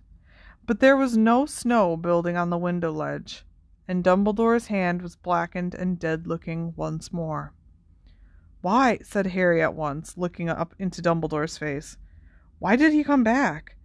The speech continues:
Did you ever find out?" "I have ideas," said Dumbledore, "but no more than that." "What ideas, sir?"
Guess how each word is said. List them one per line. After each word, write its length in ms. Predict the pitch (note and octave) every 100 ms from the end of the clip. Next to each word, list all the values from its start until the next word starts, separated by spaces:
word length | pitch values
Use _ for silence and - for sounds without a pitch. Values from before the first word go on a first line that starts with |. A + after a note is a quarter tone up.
| -
Did 120 | - F3+
you 100 | G#3
ever 140 | C4
find 280 | C4 B3+ G3+
out?" 340 | E3 A3+ F4 _ _ _ _ _ _ _ _
"I 160 | D#3 E3+
have 200 | F#3 A3
ideas," 760 | A3+ A3 A#3 A#3 E3+ G3 - -
said 240 | - F#3
Dumbledore, 560 | F3 E3 D#3+ D#3+ D#3 G#3 _ _ - -
"but 260 | G#3+ A3 -
no 260 | F#3+ G3 A3+
more 320 | G#3 F#3+ F#3
than 220 | F#3+ F#3+
that." 340 | F3 D#3 D3+ - - - _ _ _ - _ _ _ -
"What 140 | A#3 C#4+
ideas, 420 | A3+ F3 D#3 D3+
sir?" 420 | - E3+ G3+ A#3